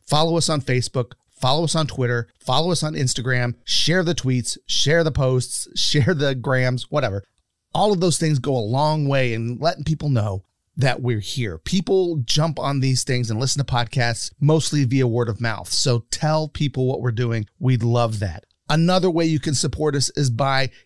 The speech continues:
in your favorite podcast app, find a way to give us a review.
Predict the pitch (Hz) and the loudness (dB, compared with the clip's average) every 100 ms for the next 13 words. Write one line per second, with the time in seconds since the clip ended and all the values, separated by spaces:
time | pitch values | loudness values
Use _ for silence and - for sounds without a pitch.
0 | _ 196 208 202 - 165 160 - 143 143 | _ 0 2 2 0 0 0 0 -2 -2
1 | 147 143 131 131 127 _ _ - - 147 | -2 -2 0 -2 -2 _ _ -14 -2 0
2 | 202 190 160 156 135 117 131 131 127 131 | 2 2 2 2 2 0 0 0 0 0
3 | 110 107 104 98 80 | -2 -2 -2 -4 -8